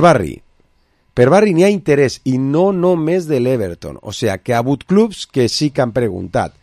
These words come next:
al Villarreal la situació del jugador. És com vos dic sempre, anar a la Mercedes i preguntar què val el Mercedes i com pots pagar-lo. I te'n vas.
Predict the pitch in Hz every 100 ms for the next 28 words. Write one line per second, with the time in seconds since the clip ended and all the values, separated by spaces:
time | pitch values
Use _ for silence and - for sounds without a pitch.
0 | _ _ - 110 101 104 104 113 170 190
1 | 202 - - - 104 120 110 123 117 117
2 | 101 - 131 147 185 _ _ 101 98 107
3 | 92 98 87 92 87 - _ _ _ _
4 | _ _ _ _ _ _ 101 92 - 107
5 | 98 107 - 110 87 82 98 113 123 117
6 | 101 - 127 139 117 113 101 101 120 123
7 | 127 110 104 98 95 87 76 50 - -
8 | _ _ _ _ _ _ _ - - 120
9 | 113 113 - 107 78 55 52 - _ _
10 | _ _ _ _ _ _ _ _ _ _
11 | _ _ 101 - 73 113 -